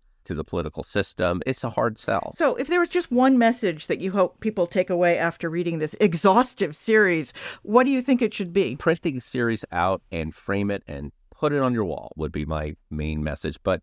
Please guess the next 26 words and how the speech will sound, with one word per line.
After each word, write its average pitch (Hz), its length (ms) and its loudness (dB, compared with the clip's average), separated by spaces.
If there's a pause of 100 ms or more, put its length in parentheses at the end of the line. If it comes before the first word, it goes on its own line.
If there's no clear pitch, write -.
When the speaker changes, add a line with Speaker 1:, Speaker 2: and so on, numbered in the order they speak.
(100)
Speaker 1:
I 147 140 0
would 165 180 -4
say 123 600 -2 (220)
that 107 320 -2
this 139 160 -2
stuff - 400 -2
is 95 140 -4
so 117 340 0
unpredictable 87 1160 -4
that 92 180 -6
you 110 100 0
really 107 360 0
have 95 240 -2
to 98 80 -8
have 90 180 0
some 90 140 -6
flexibility 82 1080 -2
in 82 220 -6
your 85 120 -4
expectations - 760 -4
and 73 180 -6
planning, 73 480 -6
because 85 320 -6
you 120 80 -4
can't 113 320 -2 (380)
plan 90 640 -2